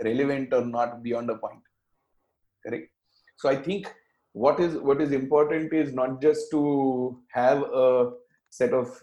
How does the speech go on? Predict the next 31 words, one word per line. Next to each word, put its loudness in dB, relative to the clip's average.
uh, -2
values -2
that 4
are 4
close -2
to -6
you -4
and -6
to -2
be 0
able -2
to -8
share -2
them, -6
but -2
also 0
to -8
try 2
and, -6
try 2
and 2
share 2
them -2
along 0
with -2
the, 4
along -2
with -6
the -2
reason -6
why. -6